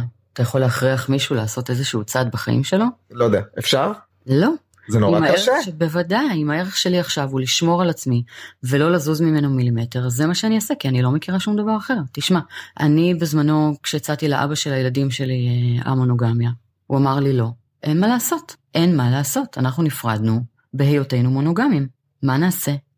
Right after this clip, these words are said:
Speaker 2: לא יודע, מבאס טילים, כאילו, ב-,
Speaker 1: מבאס.
Speaker 2: כשאתה אוהב שני אנשים.
Speaker 1: מבאס, אבל זה מה שזה.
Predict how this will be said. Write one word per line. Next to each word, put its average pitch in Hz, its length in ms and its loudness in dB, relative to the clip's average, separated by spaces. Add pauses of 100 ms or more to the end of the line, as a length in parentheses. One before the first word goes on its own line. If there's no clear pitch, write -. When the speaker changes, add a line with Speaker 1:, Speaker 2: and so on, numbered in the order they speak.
(160)
Speaker 2:
לא 104 40 2
יודע, 160 160 2
מבאס 98 320 0
טילים, 131 480 0
כאילו, 98 220 0
ב-, 95 100 2
Speaker 1:
מבאס. 156 140 0
Speaker 2:
כשאתה 113 240 0
אוהב 107 220 4
שני 107 240 -2
אנשים. 95 500 -4 (220)
Speaker 1:
מבאס, 165 640 -2 (120)
אבל 135 400 0
זה 131 260 0
מה 143 160 0
שזה. 220 280 -2